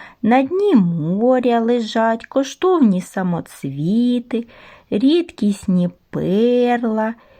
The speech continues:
Люди докладають багато зусиль, щоб пірнути, дістати коштовності, підняти їх на поверхню. Так само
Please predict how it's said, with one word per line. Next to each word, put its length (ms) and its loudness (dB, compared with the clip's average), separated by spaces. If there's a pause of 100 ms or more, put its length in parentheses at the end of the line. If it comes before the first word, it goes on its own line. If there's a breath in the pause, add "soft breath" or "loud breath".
(260 soft breath)
Люди 400 0
докладають 840 0
багато 840 0
зусиль, 1000 -2
щоб 460 -2 (440 soft breath)
пірнути, 1300 4 (1400 soft breath)
дістати 1080 -2
коштовності, 1400 0
підняти 680 0
їх 380 -2
на 200 -2
поверхню. 1600 0 (920 soft breath)
Так 320 -2
само 880 -2